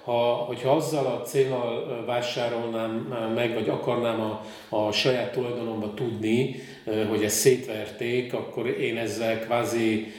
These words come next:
ö, hozzásegíteném, ö, ö, azokat, akik ilyen szándékkal közelítenek, ö, ö, egy szoborhoz, amit én messze menőkig elítélek.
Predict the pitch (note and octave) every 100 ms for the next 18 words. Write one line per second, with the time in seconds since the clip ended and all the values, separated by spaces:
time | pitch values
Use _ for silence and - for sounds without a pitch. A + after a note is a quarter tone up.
0 | - - G#2+ G#2 A#2+ - G#2 - G#2+ G2
1 | G2+ - A#2 G#2 G2+ G2 G2 G#2 G#2 G#2+
2 | A#2 C#3 A#2 A2 - C3+ - B2 G#2+ A2
3 | A#2 A2 G#2+ G#2+ A2 G#2 G#2+ - G#2 G2+
4 | G#2+ G#2 G#2+ G#2 - G#2+ G#2+ G#2 - A2+
5 | G#2 G#2 G#2 - G#2+ A2+ - - - -
6 | - - G#2+ G#2 G#2 G#2+ A2 - A2 G#2
7 | G#2 A2+ A2+ A2 A2 A2 G#2+ G#2 G#2+ A2
8 | A2 - A#2 G#2 G2+ F#2+ A2 G2 F#2+ F#2+
9 | - G#2 G#2+ - -